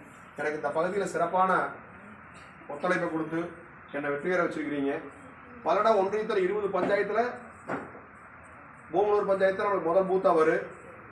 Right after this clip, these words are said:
அந்த மாதிரி எனக்கு வந்த நிதியிலையும் இந்த பூமலூர் பஞ்சாயத்து தான் முதல்ல பண்ணியிருக்கிறேன். பூமலூர்லேருந்து மதுரவாக்கம் வரைக்கும் கிட்டத்தட்ட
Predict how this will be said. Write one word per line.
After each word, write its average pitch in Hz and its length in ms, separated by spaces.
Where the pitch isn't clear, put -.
அந்த 151 180
மாதிரி 196 240
எனக்கு 151 200
வந்த 196 160
நிதியிலையும் 220 420
இந்த 185 140
பூமலூர் 196 360
பஞ்சாயத்து 180 320
தான் 170 120
முதல்ல 180 280
பண்ணியிருக்கிறேன். 156 500
பூமலூர்லேருந்து 214 720
மதுரவாக்கம் - 640
வரைக்கும் 196 400
கிட்டத்தட்ட 202 320